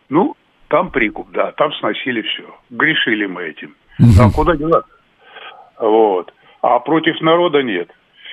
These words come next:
Speaker 1: Вот, э, даже вот последнее, да, то, что, ну, считается, что мы в отместку за мост, не за, не только за мост, а за всё,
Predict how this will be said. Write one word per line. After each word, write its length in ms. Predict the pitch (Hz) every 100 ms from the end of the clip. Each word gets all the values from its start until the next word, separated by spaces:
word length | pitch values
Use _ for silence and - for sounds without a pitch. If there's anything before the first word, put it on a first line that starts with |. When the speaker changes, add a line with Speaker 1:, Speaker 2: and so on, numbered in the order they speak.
| - - _
Speaker 1:
Вот, 420 | 139 123 147 160 - -
э, 840 | - 147 147 147 143 143 147 143 131 - - - -
даже 320 | 123 185 185
вот 180 | 180 -
последнее, 640 | 180 185 180 120 113 113
да, 220 | 127 170 185 -
то, 160 | 135
что, 300 | 123 - 120 - - -
ну, 140 | 208 190
считается, 560 | - 156 156 135 -
что 180 | 120 139
мы 160 | 127 123
в 60 | 123
отместку 520 | 120 143 113 - 107
за 140 | 123
мост, 480 | 147 190 190 - - - - - _
не 200 | 143 160
за, 200 | 160 175
не 160 | 147 170
только 420 | - 185 135 120
за 140 | 113 110
мост, 260 | 104 101 -
а 60 | 120
за 140 | 131
всё, 420 | - - 123 82